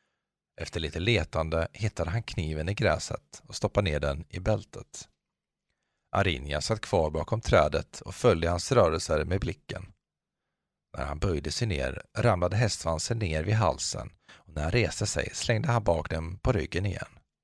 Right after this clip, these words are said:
Han kliade sig lite på hakan och sedan gick han bort mot sin häst. Innan han satte upp tittade han in i skogen och lät blicken fara över stammarna.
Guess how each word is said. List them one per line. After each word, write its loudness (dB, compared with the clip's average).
Han -10
kliade -2
sig -2
lite -2
på -6
hakan 2
och -10
sedan 4
gick 0
han 4
bort 2
mot -4
sin 2
häst. -4
Innan -2
han -4
satte 0
upp 0
tittade 2
han 0
in -6
i -4
skogen -6
och -8
lät 0
blicken -4
fara 2
över -4
stammarna. 0